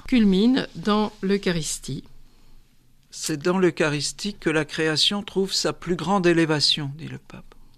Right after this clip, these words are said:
Speaker 2: La grâce y atteint une expression extraordinaire, quand Dieu fait homme se fait nourriture pour sa créature.
Speaker 1: L'Eucharistie, nous dit-il,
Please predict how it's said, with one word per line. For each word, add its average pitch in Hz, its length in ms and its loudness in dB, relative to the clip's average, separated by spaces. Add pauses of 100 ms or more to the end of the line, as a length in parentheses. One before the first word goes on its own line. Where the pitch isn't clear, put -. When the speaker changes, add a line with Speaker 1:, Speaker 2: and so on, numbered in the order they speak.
(680)
Speaker 2:
La 147 160 2
grâce 185 600 2 (100)
y 160 140 0
atteint 185 480 0
une 160 160 -4
expression 165 600 -4 (120)
extraordinaire, 151 1080 -2 (600)
quand 151 180 -4
Dieu 147 220 0
fait 160 300 0
homme 165 280 0 (140)
se - 240 -4
fait 160 200 -2
nourriture 170 640 -4
pour - 220 -8
sa 151 140 -2
créature. - 640 -10 (1200)
Speaker 1:
L'Eucharistie, 170 640 -2
nous 175 120 2
dit-il, 202 600 0